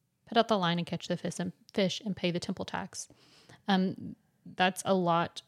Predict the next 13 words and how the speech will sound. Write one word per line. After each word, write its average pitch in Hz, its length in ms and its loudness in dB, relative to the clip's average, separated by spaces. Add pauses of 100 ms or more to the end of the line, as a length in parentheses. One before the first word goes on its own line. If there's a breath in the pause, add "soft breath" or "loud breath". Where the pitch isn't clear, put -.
(200)
I 175 100 -4
think, - 560 -4 (1160 soft breath)
similar 220 500 10
to 185 680 4 (720 soft breath)
causing 208 360 4
someone 190 340 2
to 180 80 -2
stumble. 180 540 2
If - 140 -4
we're 202 100 2
gonna 208 160 2
cause 190 260 0
offense 175 680 -2